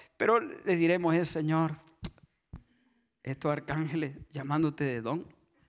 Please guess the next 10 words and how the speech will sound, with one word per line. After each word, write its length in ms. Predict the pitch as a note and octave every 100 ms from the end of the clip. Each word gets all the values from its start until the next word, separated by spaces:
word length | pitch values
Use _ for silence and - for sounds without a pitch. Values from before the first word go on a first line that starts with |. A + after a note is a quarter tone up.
| _ _ _ _ _ _
Eh, 140 | C3+ D#3 - -
eh, 160 | E3+
papá", 580 | D3+ C#3 D#3 D3+ A#2+ - _ _
pero 260 | A#2 -
me 120 | B2+ B2
he 20 |
equivocado, 400 | C3 B2+ A2+ A#2+
¿no? 140 | D#3+
"Eh, 100 | D3+
papá". 420 | D3 D3+ D3+ D3+